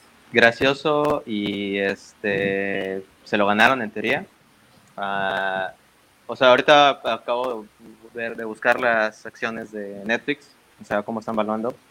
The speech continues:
Hace seis meses estaban valuando en quince mil, alrededor de quince mil, y actualmente, o sea, quince mil pesos, una acción,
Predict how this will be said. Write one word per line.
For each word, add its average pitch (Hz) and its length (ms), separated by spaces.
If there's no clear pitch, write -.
Hace 131 580
seis 139 220
meses 143 300
estaban 139 260
valuando 127 500
en 113 280
quince 113 320
mil, 123 240
alrededor 117 400
de - 100
quince 113 320
mil, 147 260
y 113 380
actualmente, 135 840
o 127 60
sea, 127 180
quince 120 160
mil 127 140
pesos, 190 380
una 117 220
acción, 120 260